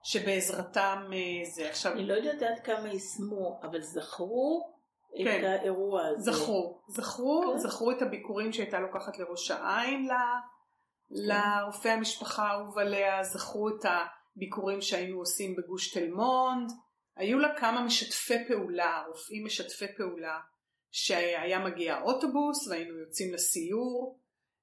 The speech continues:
Speaker 1: אה, והם זכרו את הדברים האלה, והם תמיד ידעו שזה שולי, ושזה לא מה שיחזיק אותם בבית ספר לרפואה,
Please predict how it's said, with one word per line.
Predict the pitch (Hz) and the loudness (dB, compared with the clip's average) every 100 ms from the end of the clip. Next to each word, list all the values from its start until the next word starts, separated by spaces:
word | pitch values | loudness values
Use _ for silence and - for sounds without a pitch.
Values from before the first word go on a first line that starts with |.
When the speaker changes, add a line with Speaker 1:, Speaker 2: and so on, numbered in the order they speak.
| _ | _
Speaker 1:
אה, | 185 185 180 180 180 180 175 175 185 | -2 0 0 0 -2 -2 -4 -6 -4
והם | 214 196 | -2 0
זכרו | 185 - - 226 302 | 0 0 0 2 4
את | 294 | 2
הדברים | - - 190 190 180 | 0 -2 -2 -2 -2
האלה, | 170 185 214 214 202 | -2 -2 -2 -2 -2
והם | 190 202 190 - | -2 -2 -4 -4
תמיד | 196 247 311 | 0 2 4
ידעו | 269 254 269 | 2 2 2
שזה | 269 220 190 | 2 0 0
שולי, | - 196 190 202 190 | 0 0 -2 -2 -2
ושזה | 185 180 190 | -4 0 0
לא | 220 | 0
מה | 226 | -2
שיחזיק | 226 - 190 190 | -2 -4 -6 -6
אותם | 196 196 | -4 -4
בבית | 180 180 | -4 -6
ספר | 180 185 | -4 -2
לרפואה, | 180 170 - 156 170 | -2 -4 -4 -2 -2